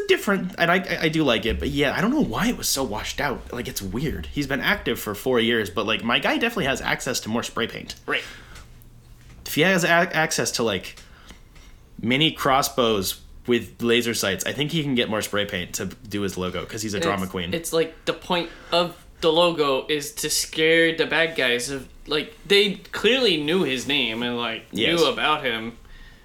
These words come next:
Speaker 2: and to avoid him, but, like, you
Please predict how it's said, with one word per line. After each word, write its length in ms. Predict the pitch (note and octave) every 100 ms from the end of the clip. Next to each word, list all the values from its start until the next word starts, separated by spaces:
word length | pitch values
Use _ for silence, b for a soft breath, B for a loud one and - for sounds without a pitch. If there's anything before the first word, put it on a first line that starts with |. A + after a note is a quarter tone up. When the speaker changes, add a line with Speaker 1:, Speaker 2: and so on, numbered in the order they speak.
| B - - -
Speaker 2:
and 180 | A#2 A2+
to 120 | A2+
avoid 280 | G#2 C3 B2+
him, 180 | G2+ G#2+ b b b -
but, 260 | C3+ -
like, 300 | B2+ A2+ - - - - - - - - - -
you 140 | -